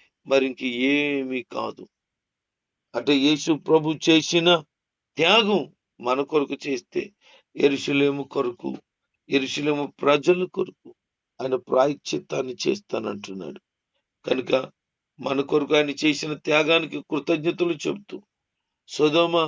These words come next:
గొమొర్రా పట్టణాల పరిస్థితి కంటే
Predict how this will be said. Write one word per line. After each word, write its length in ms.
గొమొర్రా 460
పట్టణాల 480
పరిస్థితి 500
కంటే 300